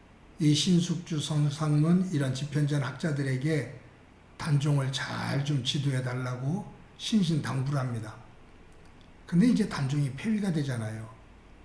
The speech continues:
이랬을 때 신숙주는, 아, 수양대군의 편을 들어서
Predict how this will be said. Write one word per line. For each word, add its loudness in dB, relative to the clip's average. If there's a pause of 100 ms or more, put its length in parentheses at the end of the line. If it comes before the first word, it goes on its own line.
(300)
이랬을 2
때 -4 (580)
신숙주는, 0 (1160)
아, -8 (220)
수양대군의 4
편을 2
들어서 -2